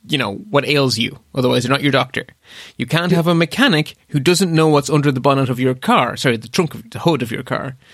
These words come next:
because they can't do their job without knowing. It is intrinsic to the act of being an identity provider that you know who is using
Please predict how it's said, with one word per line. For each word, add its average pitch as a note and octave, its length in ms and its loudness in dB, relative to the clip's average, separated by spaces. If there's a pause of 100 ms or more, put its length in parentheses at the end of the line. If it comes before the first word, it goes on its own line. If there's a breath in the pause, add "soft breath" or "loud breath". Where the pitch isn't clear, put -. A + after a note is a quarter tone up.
(280 loud breath)
because C3+ 380 -2 (260)
they D3 100 -2
can't D3 480 -4
do D3+ 140 2
their C3+ 160 2
job C3 400 0
without B2+ 260 -2
knowing. A#2+ 500 -2
It D3 160 0
is D3 120 2
intrinsic F3 640 0
to E3+ 100 -2
the D3 260 -4
act E3 300 -6
of C#3+ 100 -2
being C#3+ 200 2
an C3+ 40 2
identity C3 440 -2
provider A#2 520 -4 (360 loud breath)
that C3+ 180 -4
you C3+ 100 4
know C3+ 600 2 (320 soft breath)
who D3+ 420 2 (240)
is C3 200 -2
using A#2+ 520 0